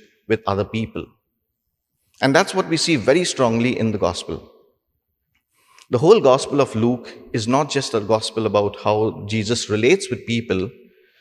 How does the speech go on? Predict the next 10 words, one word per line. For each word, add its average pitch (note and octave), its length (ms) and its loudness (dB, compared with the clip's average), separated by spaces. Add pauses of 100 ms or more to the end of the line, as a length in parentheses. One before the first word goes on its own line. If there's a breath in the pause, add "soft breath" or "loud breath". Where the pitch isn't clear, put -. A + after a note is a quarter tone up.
(140 soft breath)
but A#2+ 120 2
how C3 160 0
he C#3+ 160 0
relates B2+ 440 2
with A2 200 0
those A#2 260 2
who A2+ 160 -4
are A2 60 2
the G2+ 160 0
outcast. - 640 -4